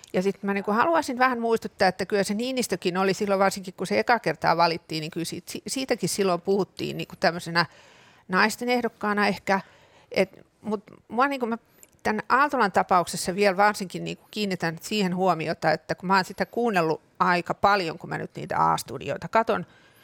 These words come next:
niin en mä kyllä kauheasti saa selvää, että mitä se sit niinku sanoo. Et se on mun mielestä just, sen takia mä puhun siitä ulkonäöstä, että musta tuntuu, että on ihmisiä, jotka jotenkin omituisesti ohittaa sen, tai että se asiantuntijuus on niinku semmoista,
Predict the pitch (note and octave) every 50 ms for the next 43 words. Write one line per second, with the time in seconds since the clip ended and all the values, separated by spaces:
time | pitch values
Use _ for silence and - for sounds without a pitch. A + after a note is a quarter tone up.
0 | _ _ _ _ - G3+ G3+ - _ - D#4 F4+ F#4+ B3 F#3+ B3+ - - C#4 B3+
1 | - - B3 A#3 G#3+ E3+ E3 - - D#3 - - D#3+ D#3 D#3+ - - F#3 F3 E3
2 | F3 E3 E3+ F3+ - - G3 F#3+ F3+ E3+ D3+ - C#3+ D3+ - - - - - -
3 | - E3+ - - F3+ F3+ F3 E3+ F#3+ - - - - - - - - - - -
4 | - - - - C4+ D4+ F4+ D#4+ B3 A3+ G#3 G3 E3+ - - - F#3 F#3 - -
5 | - G#3+ B3 A#3+ - - G3+ D4 D4+ E4+ E4+ D#4 D4 - G3 F3+ E3 E3+ - -
6 | E3 D#3+ F3 - - F3+ - G3+ G#3+ G#3 F#3+ - D3 C#3+ - - - - - -
7 | - - - - - - _ _ _ _ - D#3+ D#3+ - _ - C#3+ C#3 C3+ -
8 | - _ - G3 G3 G3 - - A3 A3 G#3+ F3+ - E3+ E3+ E3+ - E3 - _
9 | - D3 - - G3+ G#3+ G#3 - A3 A3+ A3 G#3 F#3 - F3 E3 E3 D#3 - -
10 | - E3+ E3 - - F3+ F#3 F#3 F3+ F3 - F3+ G3 F#3+ F3+ F3 - E3+ E3+ -
11 | D#3+ - - F#3 G3 G3 G#3 F#3+ - - E3 D#3+ E3 F#3 - - F3+ F3+ F3+ -
12 | - - G#3+ B3 C4 - B3+ A3+ G3+ E3+ - F3 F3 F3 E3+ D#3 D#3+ E3 E3+ -
13 | G#3 G3 G3 F3+ E3+ E3 - - - - D#3 D#3+ D3+ E3 - - - D3